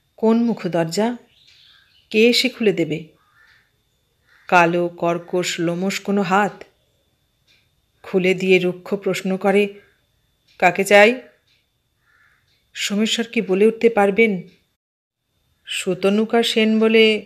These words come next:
কেউ এখানে থাকেন?" ডাকনাম তনু? না, না,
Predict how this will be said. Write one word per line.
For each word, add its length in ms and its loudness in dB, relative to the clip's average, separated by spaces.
কেউ 200 4
এখানে 340 0
থাকেন?" 540 -4
ডাকনাম 480 0
তনু? 480 -2
না, 160 4
না, 240 -2